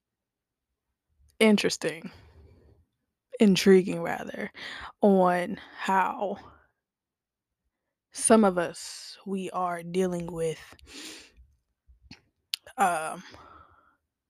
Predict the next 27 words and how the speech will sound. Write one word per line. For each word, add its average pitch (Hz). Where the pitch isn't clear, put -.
certain 247
things 202
in 180
our 175
lives 170
that 170
has 165
pretty 185
much 170
have 170
us 165
reflect 180
back 175
on 175
our 165
childhood 170
and 175
think, 165
"Is 196
this 170
childhood 170
trauma 180
or 170
is 175
this 165
just -
trauma 175